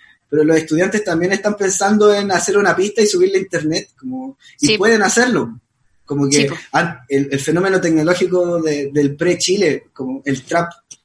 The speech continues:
Speaker 1: y muchas poblaciones haciendo trap, muchos niños haciendo trap y videoclip, y tú decís, bueno,
Speaker 2: Claro.
Speaker 1: es que los niños antes no rapeaban en las poblas, yo creo que rapean desde hace décadas, pero no estaba la, no estaba la distribución ni las cámaras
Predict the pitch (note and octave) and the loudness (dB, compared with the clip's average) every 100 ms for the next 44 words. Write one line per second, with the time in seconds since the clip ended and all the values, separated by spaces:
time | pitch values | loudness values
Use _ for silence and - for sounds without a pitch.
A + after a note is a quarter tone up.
0 | _ _ - C3+ C3+ C#3 F3 F#3 F3+ F#3 | _ _ -6 0 0 0 0 0 0 2
1 | F#3 F3 G3 G3 F#3+ F3+ F#3+ F#3 E3+ F#3+ | 2 2 2 2 2 2 0 0 2 0
2 | F#3+ F#3+ F#3+ F#3 F3+ F#3+ F3+ F3 F3+ E3+ | 0 -4 -4 -2 -2 -2 -4 -4 -4 -4
3 | F3+ F3+ E3 D#3 E3+ E3 E3+ F3+ _ - | -6 -8 -8 -8 -6 -6 -4 -4 _ -20
4 | - - B2+ E3 E3+ G3 F3+ F3+ A3 G#3 | -20 -8 -2 2 2 0 -2 0 0 0
5 | F#3+ - - _ - D3+ - F3+ E3+ E3+ | -6 -20 -20 _ -10 -4 0 2 2 2
6 | F#3+ F#3+ F3 F3+ F3+ E3+ F3+ E3 B2+ A#2+ | 2 2 0 -4 -2 0 0 0 -2 -2
7 | D#3 F#3 G3 G3 A3+ B3 C#4+ D#4+ D3+ D3+ | -2 -2 -4 -2 -2 -2 -2 -4 -4 -2
8 | E3+ D#3+ C#3+ C#3+ F3+ E3+ D3 C#3+ C3+ C3 | -2 -2 -2 -2 -2 -2 -4 -4 -6 -4
9 | F#3 B3 D#3+ A#2+ _ _ _ _ D3 D3+ | -4 -4 -6 -8 _ _ _ _ -4 -2
10 | E3 F3+ F3+ G#3+ A3+ A3 G#3 F#3 F3+ F3 | 2 0 2 2 4 2 2 0 -2 -4
11 | - G#3 A#3 G3+ G3 F3+ E3 D#3 A3 A#3 | 2 2 4 4 2 -2 -2 0 0 2
12 | G#3+ F3+ - G#3+ A3+ A3+ | 0 -2 -2 -2 0 -2